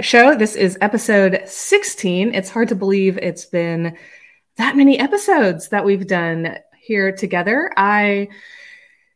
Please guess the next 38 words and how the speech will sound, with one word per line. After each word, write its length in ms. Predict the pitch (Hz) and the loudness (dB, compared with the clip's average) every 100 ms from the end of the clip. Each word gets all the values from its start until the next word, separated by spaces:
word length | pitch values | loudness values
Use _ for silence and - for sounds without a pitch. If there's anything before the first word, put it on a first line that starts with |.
| _ - | _ -8
decided 360 | 285 370 370 | 2 2 2
to 80 | 294 | 0
come 180 | 277 294 | 2 4
on 160 | 294 | 4
today 520 | 277 277 269 262 277 269 - - | 4 4 4 4 4 2 -4 -2
unannounced 680 | 320 359 254 277 - - - - | 0 2 2 0 -4 -12 -12 -8
because 840 | 240 233 202 208 196 190 190 185 | -8 -6 -6 -4 -2 -2 -2 -4
I 240 | 190 170 170 | -8 -6 -6
wasn't 260 | 175 175 | -8 -10
really 160 | 190 180 | -10 -10
sure 300 | 165 185 175 | -8 -8 -8
when 140 | 175 | -8
I 60 | 180 | -8
was 120 | 170 | -10
gonna 160 | 175 165 | -10 -8
get 120 | 170 | -6
it 80 | 170 | -6
in 140 | 170 | -6
this 180 | 165 165 | -10 -10
week. 380 | 175 156 - _ | -12 -12 -16 _
And 300 | 185 190 185 | -4 -2 -2
I 100 | 185 | -6
really 280 | 185 220 262 | -8 -4 -2
wanted 260 | 254 240 226 | 0 -2 -4
to 100 | 175 | -6
be 120 | 185 | -8
sure 600 | 180 - 240 220 214 208 - | -8 -4 -2 -2 -4 -8 -10
and 80 | 180 | -8
be 100 | 170 | -6
ready 400 | 165 160 151 151 _ - | -4 -4 -6 -10 _ -8
because 280 | 208 208 202 | -4 -4 -6
today's 540 | 202 196 302 339 - | -6 -4 -4 -6 -10
topic 500 | - 185 170 160 156 | -12 -10 -8 -8 -8
is 180 | 175 165 | -10 -8
something 300 | 185 180 180 | -8 -8 -8
that 100 | 170 | -8
I 80 | 165 | -8
feel 460 | - 175 165 165 | -8 -6 -4 -6